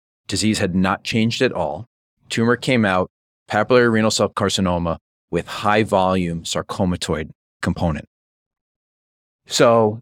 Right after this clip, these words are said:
obviously don't have long-term follow-up on this patient. This is metastatic sarcomatoid renal cell carcinoma and a papillary primary. You know, Doctor McKay, how does that change your, your approach to systemic therapy here, or does it?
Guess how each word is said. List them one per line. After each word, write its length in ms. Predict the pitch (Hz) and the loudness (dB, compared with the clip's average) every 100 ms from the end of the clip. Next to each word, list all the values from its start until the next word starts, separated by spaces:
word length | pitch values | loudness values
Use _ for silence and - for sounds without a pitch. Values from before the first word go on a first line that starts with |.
| _ _ | _ _
obviously 320 | 117 120 123 | 0 2 2
don't 160 | 110 113 | 2 2
have 120 | 104 | 2
long-term 420 | 101 101 - 95 | 2 0 0 -2
follow-up 420 | - 90 87 85 | 2 2 2 0
on 140 | 82 82 | -2 -4
this 120 | 78 | -4
patient. 460 | - 80 - 80 - _ _ _ _ _ _ | -4 -4 -4 -6 -10 _ _ _ _ _ _
This 240 | 98 113 | 0 2
is 160 | 117 98 | 2 2
metastatic 640 | 104 95 - 95 95 92 | 2 2 2 2 2 0
sarcomatoid 680 | - 92 - 98 92 101 92 | 0 -2 0 -2 0 2 0
renal 200 | 90 92 | 0 -2
cell 160 | - 85 | -2 -2
carcinoma 540 | 92 87 87 87 87 | -2 -2 -2 -2 -2
and 80 | 85 | -4
a 40 | 82 _ | -6 _
papillary 380 | 90 87 87 85 | -4 -2 -2 -2
primary. 800 | - 80 80 80 80 80 78 82 _ _ _ | -4 -4 -2 -4 -4 -4 -6 -10 _ _ _
You 100 | 87 | -8
know, 80 | |
Doctor 300 | 85 98 - | -4 -4 -2
McKay, 480 | 92 87 - 85 82 80 _ | -4 -4 -2 -2 -2 -6 _
how 180 | - 113 | -2 0
does 120 | 107 | 2
that 120 | 107 95 | 2 0
change 300 | 104 90 90 | 0 0 0
your, 260 | 85 82 - | -2 -4 -4
your 180 | 87 | -2
approach 320 | 85 - 87 - | -2 -2 -2 -2
to 100 | 82 | -6
systemic 460 | 87 - 82 82 | -4 -4 -4 -4
therapy 300 | 90 82 90 | -2 -2 -2
here, 120 | 90 | 0
or 80 | 95 | 0
does 200 | 98 98 | 0 -2
it? 100 | 80 | -4